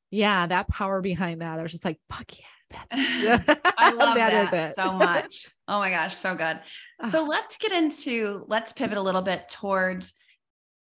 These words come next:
Speaker 2: being in business
Speaker 1: Yeah.
Speaker 2: and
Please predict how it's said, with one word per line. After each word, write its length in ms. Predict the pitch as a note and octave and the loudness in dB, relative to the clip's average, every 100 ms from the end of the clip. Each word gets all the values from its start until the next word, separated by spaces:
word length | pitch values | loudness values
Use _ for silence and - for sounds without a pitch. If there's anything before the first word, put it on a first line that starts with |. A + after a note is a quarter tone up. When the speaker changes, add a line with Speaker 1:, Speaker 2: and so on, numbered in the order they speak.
| - | -2
Speaker 2:
being 580 | B3 C#4 C#4+ C#4+ C#4 - | 0 2 2 2 -2 -6
in 560 | G3+ G3+ F#3+ F#3+ G3 - | -2 0 -2 -4 -8 -6
business 640 | D#3 D#3 - F2+ F3+ - - _ _ _ - | -6 -4 -6 -8 -8 -10 -12 _ _ _ -8
Speaker 1:
Yeah. 300 | - G3+ F#3+ | -2 0 0
Speaker 2:
and 220 | F#3+ F#3 | -2 -6